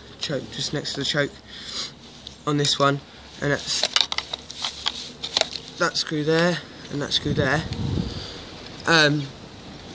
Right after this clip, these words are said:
as I bought this second hand, I don't actually know which one's which, so it takes just a bit of working out.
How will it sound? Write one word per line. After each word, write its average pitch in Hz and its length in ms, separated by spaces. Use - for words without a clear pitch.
as 180 180
I 165 60
bought 165 220
this 147 220
second 151 280
hand, 143 480
I 151 80
don't - 160
actually 143 320
know 147 140
which - 160
one's 139 200
which, - 400
so - 180
it - 140
takes 139 280
just 139 240
a - 100
bit 131 180
of 139 140
working 143 360
out. 131 220